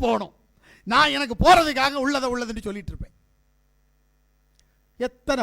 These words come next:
பாஸ்டர்ஸ் என்னட்டையும் என் பொண்டாட்டிகிட்டையும் பஞ்சாயத்து பண்ணிட்டாங்க, ஆனா நான் திருந்த மாட்டேங்கிறேன். ஏன்? எனக்கு இது திருந்துற வேலை இல்லை. இதுல தான் சரியா இருக்கணும். அதனால தான் சொல்றேன்,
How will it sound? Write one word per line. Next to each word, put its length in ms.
பாஸ்டர்ஸ் 440
என்னட்டையும் 360
என் 100
பொண்டாட்டிகிட்டையும் 480
பஞ்சாயத்து 340
பண்ணிட்டாங்க, 360
ஆனா 200
நான் 160
திருந்த 220
மாட்டேங்கிறேன். 480
ஏன்? 120
எனக்கு 300
இது 160
திருந்துற 280
வேலை 240
இல்லை. 160
இதுல 260
தான் 160
சரியா 240
இருக்கணும். 320
அதனால 260
தான் 140
சொல்றேன், 340